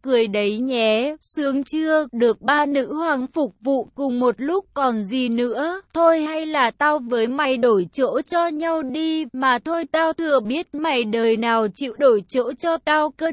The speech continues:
chứ." Thái nói như vậy thì càng nhấp hăng say hơn. Hùng thì nằm hẳn xuống giường ngậm lấy bầu vú của Huyền mà mút chùn chụt. Thân hình của Huyền như cong lên khi được kích thích ba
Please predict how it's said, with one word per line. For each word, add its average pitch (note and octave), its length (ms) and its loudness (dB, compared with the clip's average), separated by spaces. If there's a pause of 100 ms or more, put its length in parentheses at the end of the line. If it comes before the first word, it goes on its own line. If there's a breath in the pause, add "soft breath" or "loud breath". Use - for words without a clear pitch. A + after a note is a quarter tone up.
chứ." C4 460 0 (440)
Thái C4 240 -2
nói C4 400 2
như E4+ 280 -2
vậy C4 340 -2 (160)
thì B3+ 260 -2
càng C#4+ 240 2
nhấp D#4 220 -2
hăng D#4 300 -4 (100)
say D4+ 220 -2
hơn. D4+ 520 -2
Hùng B3 380 -4
thì C4 200 -2
nằm B3+ 280 0
hẳn A#3+ 340 -4 (100)
xuống A#3+ 340 2
giường B3 380 -4
ngậm A3+ 200 -4
lấy A#3 340 -2
bầu C4 360 4
vú B3 280 -4
của C4 240 0
Huyền B3 340 0
mà B3 240 2
mút C4 240 -2 (120)
chùn C4 300 -2
chụt. C#4+ 240 -6 (140)
Thân D4+ 240 0
hình C4+ 340 0
của B3 180 2
Huyền A#3+ 520 -2
như D4+ 220 -2
cong E4+ 340 0
lên D#4+ 480 2
khi E4+ 200 -4
được C4 320 -4
kích E4 220 -6
thích F#4 220 -6
ba D#4+ 280 0